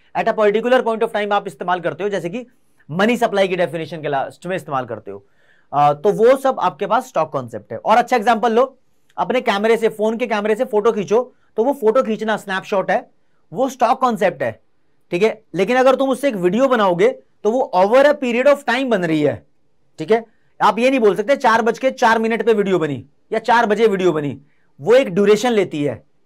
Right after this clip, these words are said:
एक मिनट, दो मिनट, चार मिनट, पांच मिनट, ऐसी ड्यूरेशन लेती है।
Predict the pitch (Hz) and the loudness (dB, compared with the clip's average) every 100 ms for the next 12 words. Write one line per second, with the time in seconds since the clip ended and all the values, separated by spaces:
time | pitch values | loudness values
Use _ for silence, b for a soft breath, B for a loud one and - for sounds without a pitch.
0 | _ 185 208 180 196 180 196 175 170 208 | _ 2 2 0 -2 0 0 2 -4 -4
1 | 196 180 165 165 - 175 175 - 190 208 | 0 0 0 -6 -2 0 0 -4 -8 -6
2 | 175 226 190 175 190 170 127 120 113 | -6 -4 0 0 -2 -6 -8 -8 -10